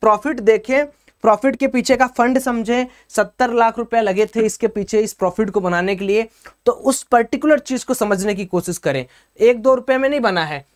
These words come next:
सत्तर लाख लगा है। तो आप अगर देखोगे रिटर्न तो आपको समझ में आएगा कि "अच्छा सौरभ भाई, इतना रिटर्न है,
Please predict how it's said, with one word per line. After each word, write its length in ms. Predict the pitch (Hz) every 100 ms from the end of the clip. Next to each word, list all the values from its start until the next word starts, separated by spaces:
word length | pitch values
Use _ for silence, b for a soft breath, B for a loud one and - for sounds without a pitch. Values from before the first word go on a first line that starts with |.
| _ -
सत्तर 400 | 233 233 277 254
लाख 220 | 240 226
लगा 240 | 202 175
है। 180 | 151 135 b -
तो 40 | 226
आप 280 | 208 220 254
अगर 180 | 247 220
देखोगे 520 | 226 226 262 277 294 285 b 190
रिटर्न 420 | 220 208 262 285
तो 120 | 269
आपको 280 | 247 226 247
समझ 240 | 233 226 226
में 120 | 220
आएगा 180 | 220 240
कि 100 | 220
"अच्छा 220 | - 220
सौरभ 280 | 220 208 196
भाई, 80 | 254
इतना 440 | - 208 233 240
रिटर्न 440 | 214 240 214 220 226
है, 180 | 269